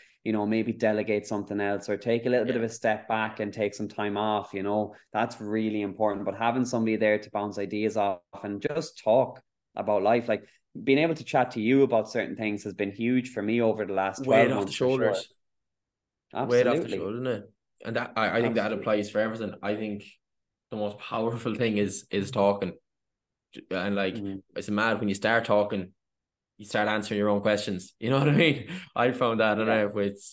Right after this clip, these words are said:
Speaker 2: with whether it was business or whether it was just my own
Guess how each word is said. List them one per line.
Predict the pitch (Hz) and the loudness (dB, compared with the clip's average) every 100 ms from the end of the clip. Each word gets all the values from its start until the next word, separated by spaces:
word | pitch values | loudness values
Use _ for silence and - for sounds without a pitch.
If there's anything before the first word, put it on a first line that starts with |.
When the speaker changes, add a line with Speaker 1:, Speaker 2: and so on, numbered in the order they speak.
| - | -6
Speaker 2:
with | 101 98 - - | -4 -4 -8 -2
whether | 95 90 | 0 0
it | |
was | 90 92 | 0 0
business | 95 117 135 - | 0 0 0 2
or | 101 | 4
whether | 98 92 | 4 2
it | |
was | 90 | -4
just | 90 92 - - - _ - _ _ _ _ _ - | -4 -4 -4 -10 -14 _ -20 _ _ _ _ _ -6
my | 98 92 | -2 0
own | 95 92 | 0 0